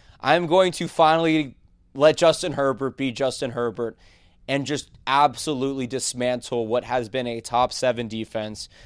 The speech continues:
a defense that didn't give up more than three hundred yards all season,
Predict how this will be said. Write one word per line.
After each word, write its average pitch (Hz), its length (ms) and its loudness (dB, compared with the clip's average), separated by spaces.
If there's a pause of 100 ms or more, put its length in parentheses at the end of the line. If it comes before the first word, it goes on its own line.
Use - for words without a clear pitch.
a 123 80 -10
defense 135 420 -4
that 120 180 -4
didn't 143 240 -2
give 143 160 0
up 147 80 4
more 127 220 0
than 120 120 -4
three 127 220 -4
hundred 123 260 -4
yards 120 260 0
all 117 160 0
season, 104 500 -10